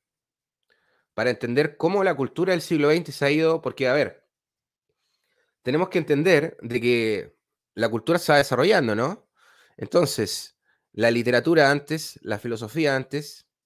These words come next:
todavía sí, pero antes más fuerte, formaba el pensamiento cultural de la gente. Hoy en día,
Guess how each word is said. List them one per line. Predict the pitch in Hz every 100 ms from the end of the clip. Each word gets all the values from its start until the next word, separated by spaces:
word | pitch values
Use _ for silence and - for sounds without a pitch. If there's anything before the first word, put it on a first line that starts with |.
| _
todavía | - 110 143 147 123
sí, | - 117
pero | 120 113 110
antes | 131 131 - 127
más | 120 120 -
fuerte, | 117 110 - 135 _ _ _
formaba | _ 123 107 120 175 170
el | 151
pensamiento | 135 120 120 139 147 147 151 151 -
cultural | 123 110 117 175 151
de |
la | 98
gente. | - 87 - - _ _ _ _ _
Hoy | - 160
en | 151
día, | 139 151 131 147